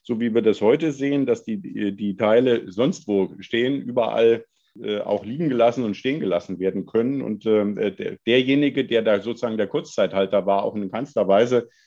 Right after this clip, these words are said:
auch für die unsachgemäße Abstellung da in irgendeiner Weise belangt werden kann,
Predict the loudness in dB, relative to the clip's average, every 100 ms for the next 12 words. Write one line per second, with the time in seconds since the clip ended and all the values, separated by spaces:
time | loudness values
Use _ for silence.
0 | _ _ -6 -4 -4 -4 0 0 2 2
1 | 0 -2 0 2 2 0 -4 -4 -2 0
2 | 0 0 -2 -4 -6 -4 -2 2 2 0
3 | -4 -4 -6 -4 -4 -4 -2 -2 -2